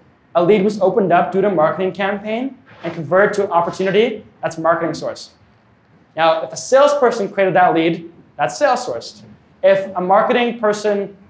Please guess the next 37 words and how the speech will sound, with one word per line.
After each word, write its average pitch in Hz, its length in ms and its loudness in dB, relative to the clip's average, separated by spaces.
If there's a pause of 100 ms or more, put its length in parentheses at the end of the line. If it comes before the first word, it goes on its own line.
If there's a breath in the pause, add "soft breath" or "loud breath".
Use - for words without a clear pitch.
(140)
if - 60 -12
a - 20 -6
marketer, 214 640 0
uh, 156 320 -2
sorry, 160 220 0
if 180 60 -4
a - 20 -2
lead 202 200 2
responded 190 420 -2
to 196 80 -8
a 160 40 -6
marketing 160 380 -2
campaign, 208 600 -6 (140)
the 175 60 -8
salesperson 196 560 0
talked - 280 0
to 190 60 -6
them, 233 320 -6 (380)
and 165 400 2
that 175 320 2
response 196 720 0
said, 170 280 0
"Talk 196 240 2
to 196 60 -2
my 175 140 0
V 180 160 0
P 180 200 -4
instead," 151 460 -6 (340)
and 143 100 -8
the 151 40 -6
salesperson 175 760 0
in, 165 200 -8 (100)
in 165 160 -12 (120)
created 180 320 -2
that 175 340 0
encounter 202 680 -4 (260)
and 156 360 -4